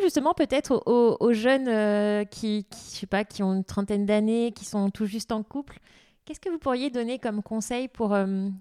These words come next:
pour qu'ils puissent espérer d'avoir une vie couple aussi longue et, et belle que la vôtre ?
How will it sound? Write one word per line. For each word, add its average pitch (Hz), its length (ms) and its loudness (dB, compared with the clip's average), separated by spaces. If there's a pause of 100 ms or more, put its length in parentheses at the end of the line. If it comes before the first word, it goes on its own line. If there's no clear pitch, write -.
(140)
pour 220 140 -4
qu'ils 208 280 -6
puissent 240 220 -8
espérer 247 460 0
d'avoir 214 180 4
une 220 120 2
vie 226 100 -2
couple 254 360 -4
aussi 226 300 -4
longue 240 380 -2
et, 220 320 0
et 190 140 2
belle 226 260 2
que 240 140 -2
la 208 120 2
vôtre ? - 420 -4